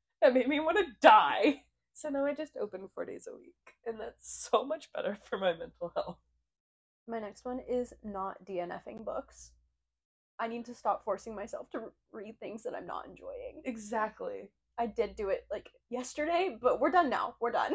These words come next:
Speaker 2: <laughs>
Speaker 1: We're, we're done. I did force you to add another out,
Speaker 2: Yeah.
Speaker 1: so.
Speaker 2: That one's a new out as of
Speaker 1: <laughs>
Speaker 2: five minutes ago. <laughs>
Speaker 1: Um, my next one is fixing typos.
Speaker 2: I have noticed that.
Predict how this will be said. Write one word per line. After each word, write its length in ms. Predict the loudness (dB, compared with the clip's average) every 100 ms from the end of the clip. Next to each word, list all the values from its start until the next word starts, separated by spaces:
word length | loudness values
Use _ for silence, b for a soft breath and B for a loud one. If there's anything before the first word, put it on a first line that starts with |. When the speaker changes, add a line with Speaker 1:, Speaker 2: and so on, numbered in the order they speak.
| -4
Speaker 2:
<laughs> 120 | -6
Speaker 1:
We're, 100 | -6 -4 0
we're 140 | 4 8
done. 280 | 10 10 4 0
I 120 | 0
did 200 | 0 -2
force 320 | 6 6 6 2
you 100 | 0
to 80 |
add 200 | 6 6
another 400 | 6 2 0 0 0
out, 220 | 0 6
Speaker 2:
Yeah. 180 | 8 8
Speaker 1:
so. 480 | 8 4 6 4 4
Speaker 2:
That 120 | 6 8
one's 160 | 6
a 40 | 4
new 240 | 4 4
out 220 | 6 6 6
as 180 | 4 4
of 100 | -2 4
Speaker 1:
<laughs> 60 |
Speaker 2:
five 280 | 8 8 6
minutes 320 | 4 4 4
ago. 160 | 4 8 12
<laughs> 320 | 12 12 8 6 B B B 6
Speaker 1:
Um, 220 | 8 8
my 140 | 6
next 280 | 6 4 2
one 120 | 0
is 180 | 2 0
fixing 420 | 0 0 0 -2
typos. 840 | 0 0 2 2 2 0 -6 -12 -20 _ _ _ _ _ _ _ _ _ _ _ _ _ _ _ -20 _ B B B 0
Speaker 2:
I 60 |
have 240 | 10 10 12
noticed 400 | 8 6 4 -2
that. 540 | -6 -12 -18 -20 -20